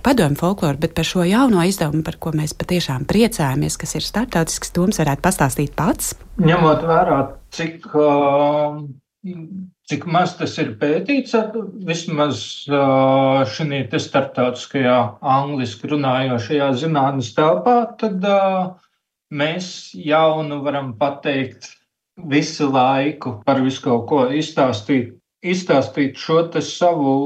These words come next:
Speaker 2: ā, specifisko folkloristikas vēsturi, kurā veidojās, teiksim, šinī te robežzemju reģionā, kur ir, ā, nu,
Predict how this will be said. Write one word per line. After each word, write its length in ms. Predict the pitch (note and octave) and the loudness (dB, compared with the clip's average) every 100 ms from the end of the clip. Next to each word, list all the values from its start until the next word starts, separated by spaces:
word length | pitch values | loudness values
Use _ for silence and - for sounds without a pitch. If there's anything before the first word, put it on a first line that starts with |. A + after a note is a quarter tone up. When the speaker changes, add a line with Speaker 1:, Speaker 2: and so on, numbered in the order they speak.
| D3 | 0
Speaker 2:
ā, 300 | D3 C#3 C3+ C3+ C3+ C3+ C3+ _ _ _ | 0 2 4 4 2 -4 -14 _ _ _
specifisko 840 | D3+ C3 - B3 - C#4+ - G#3 A2 | -4 -4 -4 -6 0 -2 0 -2 0
folkloristikas 1000 | D3+ E3 F#3 D#3+ C3+ C3+ C#3+ - B2+ - | 0 0 2 0 0 -2 -6 -8 -8 -6
vēsturi, 680 | C#3 C#3 D3 F3+ - D4 D4 | 0 2 2 -2 -6 -4 -4
kurā 340 | - G#3 F3+ D#3+ C#3+ C#3 B2+ - _ _ _ _ _ - | -4 -4 0 2 4 2 -2 -10 _ _ _ _ _ -16
veidojās, 880 | D3 E3 A3 A3 E3+ D3 C#3+ C#3 C#3 - - - - - C#3+ | -2 0 0 0 -2 0 0 0 -2 -8 -12 -14 -16 -6 -4
teiksim, 380 | C3+ - D3 A#2 | -2 -4 -6 -6
šinī 300 | D#3 D3+ B2+ A2 | -4 -2 -2 2
te 140 | D3+ F3+ F#3 - _ - | 2 2 -4 -12 _ -8
robežzemju 880 | D3 G3 D3+ C3+ A2 D3+ D3 D3 D3 | 0 2 2 0 2 2 2 2 2
reģionā, 640 | B3+ G#3 D3 C3 C3 C3 B2 A2 | 2 2 0 0 0 2 2 0
kur 240 | C#3+ B2 | -4 -4
ir, 160 | B2 A#2+ | -4 -2
ā, 720 | B2+ B2 B2 A#2+ B2 A#2+ A#2 A#2+ C#3+ D#3 _ _ _ _ _ _ _ | 0 2 2 2 2 0 -2 -8 -14 -20 _ _ _ _ _ _ _
nu, 160 | G3 | 0